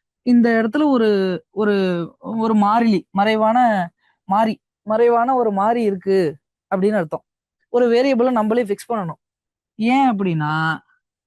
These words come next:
சப்போஸ் இந்த எக்ஸ் ஒண்ணா இருக்கிற பட்சத்துல ஏ ஒண்ணு, பி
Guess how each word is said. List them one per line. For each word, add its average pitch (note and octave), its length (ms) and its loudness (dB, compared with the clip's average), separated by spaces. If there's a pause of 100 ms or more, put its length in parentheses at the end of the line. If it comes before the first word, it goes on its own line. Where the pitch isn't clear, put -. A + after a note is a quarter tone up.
(400)
சப்போஸ் D#4+ 380 -2 (460)
இந்த C#4+ 240 2
எக்ஸ் D4+ 160 -4 (100)
ஒண்ணா D#4 240 2
இருக்கிற C4+ 280 0 (100)
பட்சத்துல C4+ 340 -2 (760)
ஏ C4 180 2
ஒண்ணு, C4 340 2 (300)
பி A3 100 2